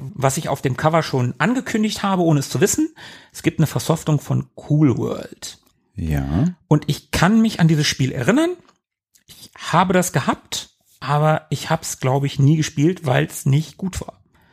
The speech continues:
Speaker 1: Hat ja auch nur achtundvierzig Prozent, wenn ich meinen Kopf versuche zu drehen. Sound sogar nur zwanzig. Also, hm.
Speaker 2: Ja, wird verglichen mit Zool und Bart versus The World,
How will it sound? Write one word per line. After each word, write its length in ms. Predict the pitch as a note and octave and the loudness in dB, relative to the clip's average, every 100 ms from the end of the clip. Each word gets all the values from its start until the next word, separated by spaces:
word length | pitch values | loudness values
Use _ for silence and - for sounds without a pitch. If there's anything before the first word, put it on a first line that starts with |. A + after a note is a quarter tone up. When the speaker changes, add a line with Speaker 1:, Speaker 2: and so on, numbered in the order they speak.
| _ _ - | _ _ -4
Speaker 1:
Hat 180 | D3+ | 0
ja 80 | E3 | 2
auch 140 | B2 D#3 | 2 4
nur 120 | - | 2
achtundvierzig 560 | D3+ - - D#3 D#3 - | 0 -4 -4 -4 -4 -6
Prozent, 420 | D3+ - C3+ - | -4 0 0 -2
wenn 60 | - | -8
ich 100 | - | -8
meinen 120 | - | -8
Kopf 200 | - - | -10 -10
versuche 360 | D3+ D3 D3 D3 | -10 -10 -10 -12
zu 100 | - | -8
drehen. 360 | C#3 D#3+ B3+ - - - | -2 0 0 -6 -20 -10
Sound 360 | - D3+ F#3+ F#3 | 0 2 2 2
sogar 160 | E3 | 2
nur 120 | D#3 - | 2 2
zwanzig. 600 | - G#2 - - - - - | -4 -6 -8 -14 -18 -10 -2
Also, 380 | C3 C3 C3 - _ | 2 2 2 -2 _
hm. 200 | C#3+ B2+ _ _ _ _ | -2 -2 _ _ _ _
Speaker 2:
Ja, 280 | F2+ E2+ F2 _ | -2 -2 -4 _
wird 180 | - G#2+ | 0 2
verglichen 420 | G#2 F#2+ A2+ A2 G2 | 2 2 2 2 2
mit 200 | F2+ F2 | 0 0
Zool 360 | F#2+ A2 A2 | 2 4 6
und 360 | A2 F#2+ F#2+ - | 4 0 -2 0
Bart 460 | F#2 G2 F#2+ - - | 4 4 2 -4 -14
versus 640 | - F2 F2 E2+ E2+ - - _ | -8 -2 0 0 -2 -4 -14 _
The 240 | A2+ F2+ E2 | -4 -2 2
World, 400 | F#2 A2 A#2+ | 2 2 0